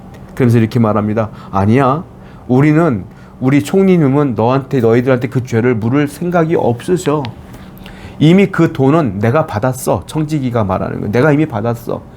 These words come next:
그렇지?" 실질적으로 받았나요? 아니죠. 다시 돈으로 넣었잖아요.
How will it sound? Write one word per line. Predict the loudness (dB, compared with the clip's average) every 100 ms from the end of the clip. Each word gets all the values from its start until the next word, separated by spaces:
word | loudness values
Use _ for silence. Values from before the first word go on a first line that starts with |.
| -14
그렇지?" | -2 -2 0 0 0 -2 -14 -18 -18 -18 -18 -18 -18 -18
실질적으로 | -12 -6 -4 0 2 2
받았나요? | 0 -2 0 0 -2 -2
아니죠. | -2 0 -2
다시 | 0 -2 -2
돈으로 | -6 2 4 4
넣었잖아요. | 4 2 -2 -6